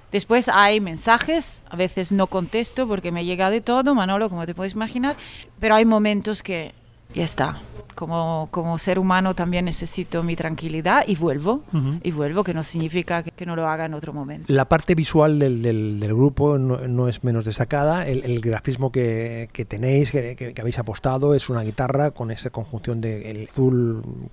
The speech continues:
Speaker 2: de
Speaker 1: Surf
Speaker 2: piscina,
Speaker 1: green.
Speaker 2: ¿sí? Eh,
Speaker 1: <laughs>
Speaker 2: con, eh, blanco,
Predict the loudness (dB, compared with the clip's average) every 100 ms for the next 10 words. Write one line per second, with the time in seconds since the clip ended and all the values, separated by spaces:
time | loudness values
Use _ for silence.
0 | -16 -10 0 2 4 8 10 8 6 4
1 | 2 0 -6 -2 0 2 2 2 2 2
2 | 2 0 0 4 4 4 2 2 2 2